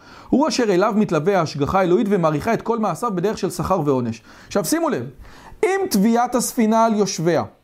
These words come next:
כנזכר, ונפילת הגג על יושבי הבית הם לחלוטין במקרה, או כפי החפץ הקדום, כי הבית הזה צריך, אה, ב-, אה, ליפול,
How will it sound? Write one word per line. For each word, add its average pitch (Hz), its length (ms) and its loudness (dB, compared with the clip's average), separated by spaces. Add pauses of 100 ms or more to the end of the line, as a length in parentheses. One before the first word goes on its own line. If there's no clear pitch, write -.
(280)
כנזכר, 180 580 -2 (1600)
ונפילת 233 760 0
הגג 247 300 -2
על 233 60 -2
יושבי 214 340 -2
הבית 220 440 -2
הם 220 120 0
לחלוטין 226 640 0
במקרה, 220 500 0 (920)
או 240 400 -2
כפי 233 300 0
החפץ 262 440 -2
הקדום, 175 460 0 (300)
כי 285 340 0 (240)
הבית 254 440 0
הזה 214 360 0 (260)
צריך, 254 500 -2 (140)
אה, 202 220 0
ב-, 180 120 0
אה, 196 600 2 (640)
ליפול, 202 540 2